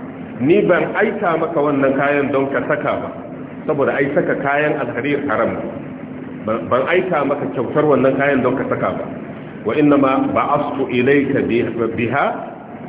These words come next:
li tushaqqiqaha khumuran bainan nisa." Na aika maka wannan kayan ne don ka tsatsaga shi ya zama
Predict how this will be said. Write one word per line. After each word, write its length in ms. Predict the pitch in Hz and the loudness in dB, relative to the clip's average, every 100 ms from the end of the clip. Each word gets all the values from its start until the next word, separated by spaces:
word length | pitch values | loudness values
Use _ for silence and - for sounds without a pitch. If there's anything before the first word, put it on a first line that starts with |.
| 107 113 | -4 0
li 160 | 120 120 117 120 117 - - - - - - | 2 2 2 0 -4 -8 -10 -12 -10 -12 -4
tushaqqiqaha 1000 | 139 123 147 131 143 208 208 139 113 120 104 - - - - - - - | -2 0 0 0 -2 -4 -2 -2 0 -2 -2 -6 -10 -12 -14 -14 -12 -2
khumuran 800 | 170 185 180 175 180 233 - - - | 4 6 6 6 4 2 -4 -8 -4
bainan 320 | 151 156 143 | -2 0 0
nisa." 320 | - - 120 90 - - - - - 104 | 0 -2 -2 -2 -4 -10 -12 -12 -10 -2
Na 240 | 127 156 160 | 0 0 0
aika 400 | 180 175 175 156 | 0 0 0 0
maka 160 | 151 160 | 0 0
wannan 400 | 135 123 139 147 | 2 2 2 2
kayan 480 | 147 143 147 147 - | 2 2 4 2 0
ne 140 | - - - - - - 139 | -4 -8 -8 -10 -10 -2 4
don 160 | 170 | 4
ka 160 | 170 147 | 4 2
tsatsaga 800 | 165 170 165 143 120 123 120 120 | 2 0 0 0 0 0 0 -2
shi 200 | 120 123 - | -6 -8 -4
ya 160 | 117 117 | -2 2
zama 240 | 143 143 | 2 2